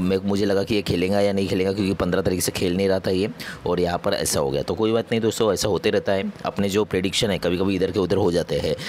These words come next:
तो, अ, मैं कोशिश करूँगा दोस्तों कि ये जो है हमारा एचएस जो है ये भी हमको, अ, जो है अच्छा यहाँ पर profit देगा, क्योंकि इसके भी copier काफ़ी बढ़ रहे हैं और अच्छा खासा यहाँ पर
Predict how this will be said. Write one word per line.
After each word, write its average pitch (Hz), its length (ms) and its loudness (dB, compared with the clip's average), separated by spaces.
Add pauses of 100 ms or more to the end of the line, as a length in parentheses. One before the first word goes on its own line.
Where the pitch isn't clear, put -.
(200)
तो, 107 340 4
अ, 92 220 -2
मैं 101 260 2
कोशिश 107 460 -2
करूँगा 110 280 0
दोस्तों 110 300 0
कि 107 140 -2
ये 98 200 2
जो 104 160 2
है 104 320 2
हमारा 95 480 0
एचएस 107 220 0
जो 104 180 2
है 80 220 0
ये 87 180 2
भी 104 140 0
हमको, 98 320 -2 (300)
अ, 82 240 0
जो 90 260 -2
है 95 200 0
अच्छा - 320 -2
यहाँ 90 120 2
पर 92 140 -2
profit 90 340 -2
देगा, 92 320 -2 (380)
क्योंकि 101 180 -2
इसके 101 200 -2
भी 104 80 0
copier 98 340 0
काफ़ी 101 240 -2
बढ़ 87 240 0
रहे 101 100 2
हैं 104 80 2
और 104 160 2
अच्छा - 220 0
खासा 90 240 0
यहाँ 78 120 0
पर 104 220 -2